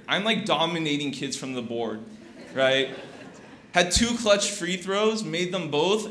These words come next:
and, like, everyone is ecstatic. "Look at this basketball stud," right? Back then, I was, like, still the same height. I haven't really grown that much, right? So I was huge compared to a lot of kids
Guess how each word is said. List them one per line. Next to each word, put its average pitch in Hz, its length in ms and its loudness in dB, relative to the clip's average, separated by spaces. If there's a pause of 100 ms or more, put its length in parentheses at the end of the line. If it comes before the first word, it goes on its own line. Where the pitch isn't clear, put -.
(120)
and, 160 300 0
like, 135 360 2 (140)
everyone 214 800 4
is 156 160 0
ecstatic. 131 640 0
"Look 156 240 0
at 180 180 0
this 165 240 -2
basketball 123 560 -4
stud," 104 560 -4 (500)
right? 120 360 0 (160)
Back 185 200 6
then, 196 200 4
I 156 80 2
was, 160 240 2
like, 139 180 -2
still 139 240 -2
the 147 140 -2
same 131 260 -4
height. 120 300 0
I 123 60 0
haven't 143 260 -4
really 160 180 0
grown 120 260 -4
that 120 160 0
much, 110 440 -6 (180)
right? 131 260 6 (300)
So 160 180 6
I 190 140 8
was 240 240 6
huge 220 400 4
compared 175 340 2
to 175 80 -4
a 156 60 0
lot 135 180 4
of 131 80 -2
kids 113 600 -2